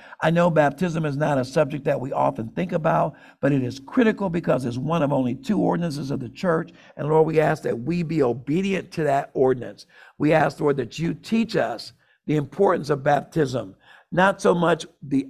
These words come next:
act in terms of the water, but the act in terms of our obedience to your word, being baptized in Jesus' name, being baptized according to your word, being baptized according to scripture,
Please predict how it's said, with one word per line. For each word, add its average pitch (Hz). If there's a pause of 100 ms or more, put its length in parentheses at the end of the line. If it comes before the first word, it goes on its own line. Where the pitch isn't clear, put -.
act -
in 135
terms 139
of 120
the 107
water, 165 (400)
but 147
the 135
act 151
in 147
terms 143
of 139
our 123
obedience 151
to 156
your 123
word, 120
being 160
baptized 143
in 127
Jesus' 131
name, 123
being 147
baptized 143 (240)
according 151
to 151
your 127
word, 120 (260)
being 160
baptized 147
according 151
to 123
scripture, -